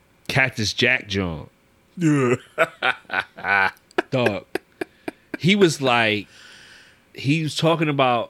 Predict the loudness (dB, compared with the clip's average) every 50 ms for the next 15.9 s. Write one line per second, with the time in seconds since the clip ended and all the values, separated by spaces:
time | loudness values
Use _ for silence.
0 | _ -6 -4 -2 -2 0 -2 -2 -4 -4 -4 -4 -6 -4 -2 0 2 2 2 0
1 | 0 -2 -4 -4 -2 0 2 2 4 2 0 -2 -4 -4 -4 -4 -6 -6 -6 -8
2 | -6 -2 0 0 0 0 -2 -4 -4 -4 -4 -4 -6 -8 -6 -6 -6 -6 -6 -8
3 | -12 -12 -12 -12 -16 -20 _ _ _ _ _ _ _ _ _ _ _ _ _ _
4 | -6 -2 -2 0 2 2 2 0 0 0 0 0 0 0 0 -2 -2 -2 -6 -10
5 | -10 -4 -2 0 0 0 -2 -2 -2 -2 -2 -2 -6 -10 -6 -2 -2 -2 -2 -2
6 | -2 -4 -4 -2 0 2 2 2 2 2 0 -2 -4 -6 -8 -10 -10 -14 -18 -20
7 | -20 -20 -20 -20 -20 -20 -20 -20 -20 -20 -20 -20 -20 -20 _ _ -10 -10 -10 -10
8 | _ -10 -10 -10 -10 _ _ _ -10 -10 -10 _ _ _ -10 -8 -4 0 2 2
9 | 2 2 0 0 0 0 2 2 0 0 -2 -6 -12 -14 _ -4 -2 0 0 2
10 | 0 0 0 0 -2 -2 0 0 0 2 0 0 0 2 2 2 2 2 2 0
11 | 0 0 2 2 0 2 0 -2 0 -2 -4 0 2 2 2 2 0 0 2 2
12 | 2 2 2 2 2 2 0 0 0 0 0 0 2 2 2 4 4 2 2 -2
13 | -6 -14 -20 -20 -20 -14 _ -2 -2 0 0 0 0 0 0 0 0 -2 0 2
14 | 2 2 2 0 -2 -4 -4 -2 0 2 2 2 4 2 2 2 2 0 0 2
15 | -2 -4 -2 2 2 4 6 6 6 4 4 2 -2 -4 -8 -12 -14